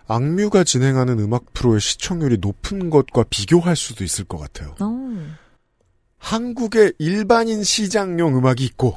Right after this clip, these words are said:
Speaker 2: <laughs> 아.
Speaker 1: 전 세계에 팬이 많은 시장이 있고
Speaker 2: 네.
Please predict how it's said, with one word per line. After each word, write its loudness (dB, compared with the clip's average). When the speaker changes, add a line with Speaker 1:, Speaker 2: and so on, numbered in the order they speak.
Speaker 2:
<laughs> -2
아. 2
Speaker 1:
전 2
세계에 4
팬이 4
많은 4
시장이 2
있고 0
Speaker 2:
네. 2